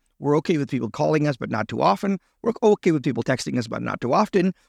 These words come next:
We're okay with people emailing us, but not too often. We're okay with people sending us mail, but not too often. We're okay with certain norms that we've accepted. And as marketers, we have to think through those norms. And that's why we find ourselves in a constricting position. That's why some people are like, "Whoa,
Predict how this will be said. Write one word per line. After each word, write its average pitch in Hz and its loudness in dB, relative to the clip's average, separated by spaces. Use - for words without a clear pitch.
We're 156 -4
okay 190 2
with 147 -2
people 131 0
emailing 123 0
us, 117 -6
but - -8
not - -8
too - -6
often. 202 2
We're 160 0
okay 190 2
with 143 0
people 131 -4
sending 113 -2
us 110 -8
mail, 113 -4
but - -8
not 95 -6
too 123 -2
often. 196 2
We're 208 2
okay 226 2
with 190 0
certain 156 -2
norms 185 2
that 135 -2
we've 135 0
accepted. - -2
And 196 2
as 151 2
marketers, 139 0
we 165 2
have 185 2
to 160 -2
think 254 -2
through 190 0
those 139 0
norms. 175 0
And 147 2
that's 180 0
why 110 0
we 143 -2
find 120 0
ourselves 143 0
in 135 2
a 127 0
constricting 120 -4
position. 117 -2
That's - -2
why 135 2
some 131 0
people 131 -2
are 117 2
like, 113 -2
"Whoa, 196 2